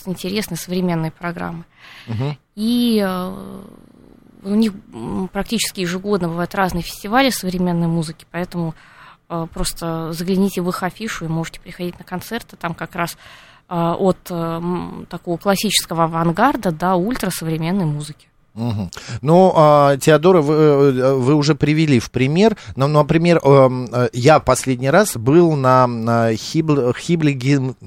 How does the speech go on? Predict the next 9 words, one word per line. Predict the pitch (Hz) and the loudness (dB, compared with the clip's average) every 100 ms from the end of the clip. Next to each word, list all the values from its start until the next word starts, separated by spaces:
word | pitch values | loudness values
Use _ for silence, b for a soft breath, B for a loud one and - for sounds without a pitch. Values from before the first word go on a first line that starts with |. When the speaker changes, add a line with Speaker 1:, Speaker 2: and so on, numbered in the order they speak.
| _ _ _ - | _ _ _ -6
Speaker 1:
Гирзмаве. | 202 185 160 160 190 196 | -2 0 -2 -6 -12 -10
Speaker 2:
Гирзмаве, | 113 135 139 127 123 135 170 196 160 123 | 0 6 6 4 -2 2 4 6 4 4
да, | 117 107 107 | 4 2 2
но | 127 - | -4 2
это | 196 175 | 2 2
было | 143 156 131 | 2 4 4
лет | 123 147 - _ | 4 0 -2 _
пять-семь | 139 139 - 135 127 | 2 2 0 0 0
назад. | 123 123 104 92 | 0 0 0 -2